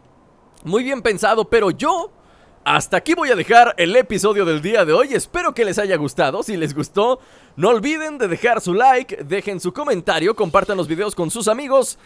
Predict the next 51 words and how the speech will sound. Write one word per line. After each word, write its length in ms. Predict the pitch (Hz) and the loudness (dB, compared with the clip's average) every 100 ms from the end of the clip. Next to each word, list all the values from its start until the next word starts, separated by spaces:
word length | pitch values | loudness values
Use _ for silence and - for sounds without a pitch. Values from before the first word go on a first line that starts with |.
| _ | _
y 80 | - | -8
síganme 400 | 185 208 196 196 | -4 -2 -2 -2
en 140 | 220 226 | -2 0
las 140 | 208 | 0
redes 220 | 202 190 | -2 -4
sociales 340 | 170 143 175 170 | -4 -2 -2 -2
para 140 | 170 | -4
que 120 | 147 | -4
se 80 | 135 | -8
enteren 400 | 123 170 165 180 | -6 -6 -6 -6
de 80 | 165 | -6
todo 200 | 185 185 | -4 -4
lo 120 | 180 | 0
nuevo 200 | 165 165 | 0 0
que 120 | 165 | -2
se 80 | 165 | -2
va 100 | 160 | -2
subiendo 320 | 165 151 151 | -2 -4 -4
al 100 | 139 | -4
canal. 400 | 147 185 247 165 - _ _ _ _ _ | -4 -4 -4 -6 -10 _ _ _ _ _
Me 80 | 127 | -4
despido 460 | 156 - 233 226 196 | -2 0 4 4 4
por 120 | 190 | 2
el 100 | 185 | 2
día 200 | 220 208 | 0 0
de 80 | 185 | 2
hoy 260 | 226 185 - - - _ _ _ | 0 -2 -6 -18 -20 _ _ _
y 60 | 127 | -10
nos 100 | 127 | -4
vemos 160 | 143 165 | 0 2
la 80 | 160 | 2
próxima. 460 | 254 - 175 143 - _ _ _ _ _ _ _ | 2 2 0 -4 -8 _ _ _ _ _ _ _
¡Chao! 640 | - 453 453 403 - - - _ _ _ _ | -6 2 6 6 2 -6 -14 _ _ _ _
Necesito 340 | - 117 143 180 | -16 -12 -8 -6
mejorar 380 | 151 135 135 156 | -4 0 0 -2
mi 80 | |
puntería 400 | 147 117 120 135 | -6 -8 -4 -4
con 160 | 147 135 | -4 -6
el 140 | 110 123 | -4 -4
arco, 240 | 160 160 | -4 -6
si 100 | 127 | -6
no 140 | 117 | -4
va 80 | 139 | -2
a 40 | 139 | -2
valer 240 | 135 135 | -2 -4
gorro 280 | 123 135 123 | -4 -4 -4
todo 240 | 123 117 | -6 -6
esto. 240 | 113 - 95 _ _ _ _ _ _ _ _ _ | -8 -10 -16 _ _ _ _ _ _ _ _ _
Puntería, 460 | 110 95 104 113 113 | -16 -10 -8 -6 -8
puntería, 460 | 107 104 104 110 | -10 -12 -8 -8
puntería. 720 | 110 104 101 110 117 110 110 | -10 -12 -10 -10 -8 -10 -12